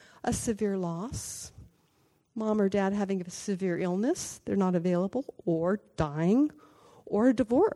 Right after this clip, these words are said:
I mean, I guess you wouldn't ca-, quite call it divorce, but something pretty severe happening. Or I've known, I've done ministry with people who were asked to care for their younger siblings at much too young of an age.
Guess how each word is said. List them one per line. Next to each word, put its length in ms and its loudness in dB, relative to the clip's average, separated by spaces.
I 60 4
mean, 400 4
I 60 -2
guess 180 2
you 40 4
wouldn't 160 2
ca-, 120 -8
quite 260 -8
call 180 -6
it 80 -14
divorce, 480 -4
but 220 2
something 380 6
pretty 260 8
severe 540 2
happening. 600 -2
Or 680 4
I've 200 4
known, 340 8
I've 160 4
done 180 6
ministry 460 6
with 180 4
people 340 2
who 160 4
were 360 4
asked 580 0
to 140 -2
care 320 4
for 180 0
their 160 6
younger 340 6
siblings 520 6
at 180 -2
much 340 0
too 160 -4
young 260 4
of 120 0
an 100 0
age. 480 0